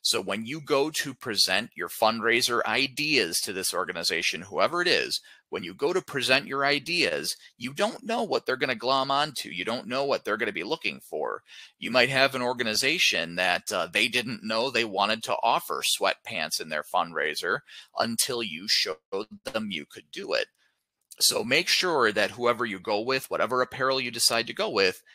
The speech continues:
cover your bases and make sure you've got the basics: t-shirt, hoodie, women's fashion, bags, and pants. Okay? Um,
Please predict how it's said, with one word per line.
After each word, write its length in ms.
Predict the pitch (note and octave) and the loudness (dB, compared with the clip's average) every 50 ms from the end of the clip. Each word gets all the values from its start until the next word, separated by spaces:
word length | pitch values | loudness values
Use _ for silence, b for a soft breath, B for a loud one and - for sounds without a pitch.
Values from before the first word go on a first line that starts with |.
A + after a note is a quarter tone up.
| b b | b b
cover 220 | - - F3 F#3 G#3+ | 2 2 2 2 2
your 140 | G3+ G3 | 0 2
bases 400 | - D3 C3 C#3 C3+ - C3+ A#2 | 2 2 2 2 2 0 0 -2
and 80 | A#2 A2 | -2 -2
make 140 | A2+ A#2 - | -2 0 0
sure 160 | - - C3 | -2 -2 -2
you've 200 | B2+ A2+ A#2 - | -6 -8 -8 2
got 300 | - A2 G2 F2+ - - | 6 6 8 8 6 0
the 80 | F#2+ - | -6 -4
basics: 720 | - - G#2 A2 G#2+ - - D2 A1+ - - - - - - _ _ _ _ | 0 2 2 4 4 4 2 2 0 2 4 4 4 4 2 _ _ _ _
t-shirt, 540 | - - D#3 D#3+ - - - F#3 F#3+ G#3+ - _ _ _ _ _ | -2 -2 0 2 2 2 2 0 -4 -6 -10 _ _ _ _ _
hoodie, 500 | - - C#3 A#2+ G2 F#2 F2+ G2+ A#2+ - _ _ _ _ _ _ | 0 2 2 2 2 0 -2 -6 -10 -14 _ _ _ _ _ _
women's 400 | D2+ F2+ G#2+ C3+ E3+ F#3 - - | -4 -4 -2 0 0 2 2 2
fashion, 680 | - B2 A2+ G#2 G2+ - - - G#2 G2 F#2+ G2+ - - _ _ _ _ | 4 6 6 6 6 4 2 0 -2 -4 -4 -8 -12 -16 _ _ _ _
bags, 560 | G2+ G2 G2 F#2+ F#2 F#2+ G2 G#2 G#2+ - - - _ - | 4 4 4 4 4 2 0 2 0 0 0 -2 _ -14
and 120 | G2 - | -12 -12
pants. 600 | - - A2+ E2+ A#1+ - - - - - - - - _ _ _ _ _ _ _ _ _ _ _ _ _ _ _ _ _ _ _ _ _ _ _ _ _ - - | -10 -6 -4 -4 -4 -4 0 4 6 6 6 4 0 _ _ _ _ _ _ _ _ _ _ _ _ _ _ _ _ _ _ _ _ _ _ _ _ _ -10 -10
Okay? 400 | D#2 - G2 F#2 F#2+ F#2+ B2 C#3+ - _ _ _ _ _ _ _ _ _ _ _ _ _ _ _ _ _ _ _ _ _ _ | -10 -6 -4 -2 -2 -2 -2 -4 -10 _ _ _ _ _ _ _ _ _ _ _ _ _ _ _ _ _ _ _ _ _ _
Um, 500 | - B2+ B2+ A#2 A2 G2+ F#2 F#2 F#2+ - | 2 6 6 8 8 6 4 2 -2 -8